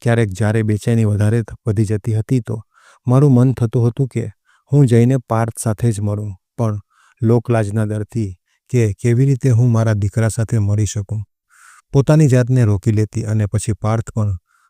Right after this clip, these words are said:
તો મારી સાથે વાત સુદ્ધા નથી કરતો." નેહાની વાત સાંભળીને મને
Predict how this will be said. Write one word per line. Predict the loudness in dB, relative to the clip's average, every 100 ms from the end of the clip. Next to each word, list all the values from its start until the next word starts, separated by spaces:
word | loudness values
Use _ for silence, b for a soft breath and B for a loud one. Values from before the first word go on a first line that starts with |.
| -6
તો | 0
મારી | 2 2
સાથે | 0 -4 -2
વાત | -4 -2 -6 -4
સુદ્ધા | -4 0 2
નથી | 2 0
કરતો." | -4 -6 -8 -14 -14 _ _ _ _ _ -2
નેહાની | 2 4 6 4
વાત | 4 0
સાંભળીને | 0 2 2 2
મને | 2 0 -2